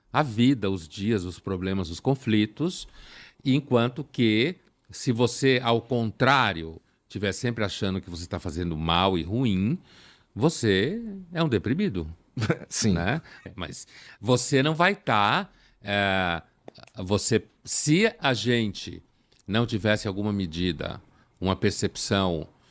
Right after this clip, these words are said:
Speaker 1: de que nós estamos funcionando mais ou menos bem, talvez fosse muito complicado enfrentar toda uma gama de problemas que a gente enfrenta na vida. A gente não conhece nenhum regime melhor do que a democracia.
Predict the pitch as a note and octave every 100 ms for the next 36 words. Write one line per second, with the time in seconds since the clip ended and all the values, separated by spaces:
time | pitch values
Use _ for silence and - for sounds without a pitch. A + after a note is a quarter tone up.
0 | _ - F#2 - F#2+ F2+ G2 F2+ - G#2+
1 | - G#2+ F#2 G2+ G2+ F2+ F2 E2+ F2 E2
2 | D#2+ D2 F#2 A2+ A#2+ E2 - _ - -
3 | - _ - F2+ F2+ F#2 F2+ - G2+ -
4 | F#2+ G2+ - G#2 G#2 B2+ - A2+ G#2+ E2+
5 | E2+ E2+ F#2 F2 F2 F2 - F#2 G2 G2+
6 | F2+ F2 G#2+ G#2+ G#2 G2 F#2 G2+ F2 F2
7 | F2 F2 - E2+ F2+ - - F2 E2+ F2
8 | A#2 G#2+ E2 C#2+ _ _ _ _ _ _
9 | - F#2 F#2 F#2 - F#2 F#2 F2 G2 F#2
10 | E2+ E2+ F#2 F2+ F2 F#2+ F2 - - E2+